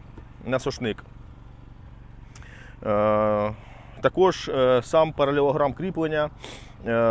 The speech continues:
виготовлений з чавуну, з литого чавуну, е, завтулений, тобто довговічний і, е, і крепкий. Висівний апарат, е, залишився незмінним,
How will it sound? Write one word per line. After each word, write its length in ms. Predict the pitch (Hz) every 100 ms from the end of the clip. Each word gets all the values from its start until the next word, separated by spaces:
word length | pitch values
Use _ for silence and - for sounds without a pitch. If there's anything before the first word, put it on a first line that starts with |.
| 113 113 113
виготовлений 800 | 120 123 180 156 151 143 135 131
з 40 |
чавуну, 500 | - 143 135 156 202 180
з 100 | 123
литого 360 | 139 151 143 135
чавуну, 500 | 139 131 180 208 196 - 117
е, 300 | 117 113 117
завтулений, 840 | 120 147 - 185 196 180 175 165 147 -
тобто 480 | 139 127 - 131 127
довговічний 800 | 123 139 139 170 202 - 151 143 - - - - 131
і, 460 | 135 131 131 131 123 117 - -
е, 360 | 110 107 104 101
і 80 | 139
крепкий. 520 | 143 120 98 - 87 - - - - - - - - -
Висівний 440 | 143 165 180 202
апарат, 460 | 170 196 180 160 151
е, 200 | 139 135
залишився 520 | 143 165 143 131 139
незмінним, 680 | 143 160 214 208 208 196